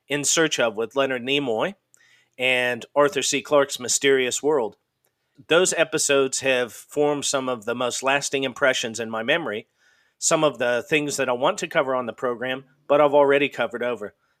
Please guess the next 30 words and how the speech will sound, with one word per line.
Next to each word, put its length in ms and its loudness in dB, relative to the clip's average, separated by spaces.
Things 240 -2
like 200 0
Nan 240 0
Madol, 360 4
for 160 -2
example. 520 -6
I 140 2
first 320 -4
saw 160 2
that 180 0
on 160 -2
In 140 -6
Search 280 -2
Of, 220 -4
and 140 -6
that 160 -2
was 160 -6
just 300 -2
an 80 -6
amazing 480 -2
case. 280 -2
I 100 0
couldn't 280 -6
believe 400 -2
that, 200 -4
you 120 -10
know, 180 0
these 480 -4
supposedly 1000 -2
uncivilized 960 2